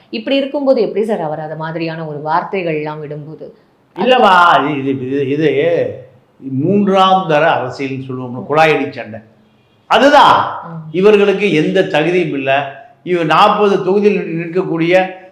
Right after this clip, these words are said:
Speaker 2: அஹ், தி மு க வேட்பாளர்கள் பூராமே பணத்தை நம்பித்தான் நிக்கிறான். மக்களுக்கு க-, ரெண்டாயிரம் ரூபாய் கொடுத்தா ஓட்டு போட்டுருவான். இதுதான் அவர்களுடைய அளவு,
Speaker 1: அரசியல்.
Speaker 2: அளவுகோலை தவிர இந்த மக்கள்கிட்ட முழுமையாக அரசியல் போய் சேரவே இல்லை.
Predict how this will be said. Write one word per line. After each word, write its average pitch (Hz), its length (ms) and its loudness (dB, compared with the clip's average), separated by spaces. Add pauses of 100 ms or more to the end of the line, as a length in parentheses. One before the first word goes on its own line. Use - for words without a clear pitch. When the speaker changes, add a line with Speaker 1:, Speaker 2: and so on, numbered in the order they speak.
(120)
Speaker 2:
அஹ், 156 280 0
தி 185 160 -4
மு 190 160 -4
க 165 180 2
வேட்பாளர்கள் 151 720 0
பூராமே 160 600 -2 (480)
பணத்தை 254 520 4
நம்பித்தான் 202 440 2
நிக்கிறான். 139 380 -6 (280)
மக்களுக்கு 214 680 2 (300)
க-, 170 160 0
ரெண்டாயிரம் 196 340 2
ரூபாய் 233 160 2
கொடுத்தா 208 260 2
ஓட்டு 208 140 2
போட்டுருவான். 170 440 -4 (520)
இதுதான் 226 460 2
அவர்களுடைய 185 880 2
அளவு, 170 340 0
Speaker 1:
அரசியல். 143 40 -2
Speaker 2:
அளவுகோலை 175 520 0
தவிர 220 420 0 (200)
இந்த 180 180 -8
மக்கள்கிட்ட 196 500 -2
முழுமையாக 208 760 0 (280)
அரசியல் 185 580 -4
போய் 160 240 -10
சேரவே 143 500 -6
இல்லை. 110 440 -14